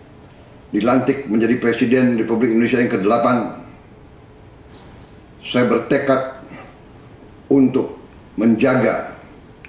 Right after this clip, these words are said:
mengelola, dan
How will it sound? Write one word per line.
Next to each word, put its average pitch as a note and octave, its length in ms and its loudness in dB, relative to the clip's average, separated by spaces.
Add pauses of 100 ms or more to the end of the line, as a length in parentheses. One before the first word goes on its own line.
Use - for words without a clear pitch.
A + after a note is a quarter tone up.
(1000)
mengelola, B2+ 800 2 (1300)
dan B2 500 0